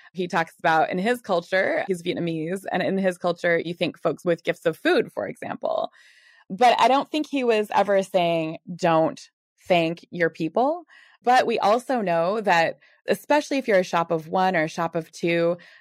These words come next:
especially if you go through, for example, a crisis where suddenly you have a lot of donors, where are you gonna get that time to write every single thank you note or to send a thank you letter, even if it's a form letter? Like, that takes a long time, both to develop the content and to format it and send it. And it's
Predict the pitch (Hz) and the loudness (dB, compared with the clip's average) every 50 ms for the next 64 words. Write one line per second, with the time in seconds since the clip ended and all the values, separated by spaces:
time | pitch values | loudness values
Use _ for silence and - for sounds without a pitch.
0 | _ _ - 196 - - - 233 240 240 - 254 240 233 214 190 180 185 175 175 | _ _ -4 -4 -4 0 2 2 2 2 0 -4 -4 -2 -6 -2 2 2 2 2
1 | 175 190 180 - 180 170 170 165 170 160 156 - - - 151 147 - - 160 160 | 2 -4 -6 -2 -2 -2 0 0 -2 -2 -2 -4 -2 -2 -2 -2 -2 0 0 0
2 | 175 - - 196 185 185 - 170 165 160 156 151 175 170 - 180 170 175 175 170 | 0 2 0 0 0 0 -2 -4 -4 -2 -2 -2 -4 0 0 0 2 2 0 -2
3 | 165 160 165 175 175 160 160 160 160 156 160 160 165 - 165 156 160 160 160 156 | -4 -4 -2 -2 -2 0 0 0 2 0 0 0 0 -2 -2 0 0 0 -2 -4
4 | 156 170 - - _ _ _ _ _ _ _ - 240 277 294 311 311 285 294 285 | -6 -8 -10 -14 _ _ _ _ _ _ _ -2 2 2 2 2 0 0 -2 0
5 | 262 254 220 233 214 185 - - 226 220 208 196 180 165 - - - 214 196 185 | 0 0 0 0 0 0 -2 -2 0 0 2 2 0 0 -4 -6 -8 -6 -2 2
6 | 190 190 196 185 - - 185 185 185 185 - 180 170 180 175 175 180 170 175 - | 4 4 4 2 2 0 0 0 -2 -4 -6 -2 0 0 0 0 -2 -6 -6 -6
7 | 170 175 170 160 147 - - - 175 170 175 170 - - 185 180 180 175 175 185 | -6 -4 -2 0 -2 0 0 0 0 0 0 -4 0 0 2 2 2 0 -4 -4
8 | - 170 180 - 190 185 185 - 185 180 175 175 170 170 180 202 226 240 247 240 | -4 -4 -2 -2 -4 -6 -4 -4 0 0 2 2 2 2 0 0 0 0 0 0
9 | 254 226 - 233 226 - - 208 214 226 240 240 226 202 190 180 175 170 160 - | -2 0 0 -2 -2 -2 0 2 2 2 2 2 2 2 2 2 2 0 0 -2
10 | - - 208 202 - - - - 254 254 - - 262 240 220 202 196 196 196 - | -2 0 2 2 2 0 -2 -4 -4 -4 -2 0 0 2 4 2 2 0 -2 -4
11 | - 214 208 190 175 175 165 165 170 - - 180 175 180 175 165 - 160 - 185 | -4 -2 -2 -2 -2 0 -2 -2 -2 -4 -10 -8 -4 -2 0 0 -2 -2 -6 -10
12 | - - 285 269 254 - - 220 214 196 - - 202 196 185 196 185 - - 254 | -6 -4 -4 -4 -2 -2 0 0 0 0 -2 -2 -4 -4 -2 -6 -8 -2 0 0
13 | 254 240 233 214 202 190 185 175 170 170 165 - 175 - _ 269 269 262 240 214 | 2 2 2 0 2 0 0 -2 -2 -4 -8 -12 -14 -6 _ 0 2 2 4 2
14 | 190 175 175 165 170 - - - 202 - | 2 2 0 -2 -6 -6 -6 -8 -8 -6